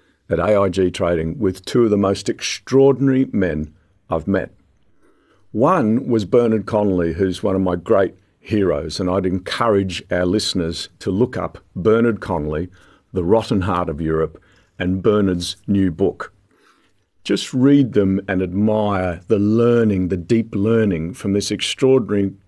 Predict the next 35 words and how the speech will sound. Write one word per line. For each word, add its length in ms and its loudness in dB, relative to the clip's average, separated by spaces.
courageous, 840 -2
brilliant 500 0
man. 380 -4
And 140 2
the 80 4
other 200 2
person 440 0
I 80 2
was 160 0
hanging 300 -2
out 200 -4
with 400 -4
was 140 -2
Sir 220 0
Alan 340 0
Walters. 640 0
And 260 2
Alan 400 2
was 180 0
Margaret 440 0
Thatcher's 460 -2
economic 480 -2
advisor. 560 -4
So 240 2
I 360 2
turn 320 2
up 280 -4
thinking 380 -2
I 80 0
know 220 2
a 40 2
bit 160 0
about 360 -4
the 80 -2
world. 460 -2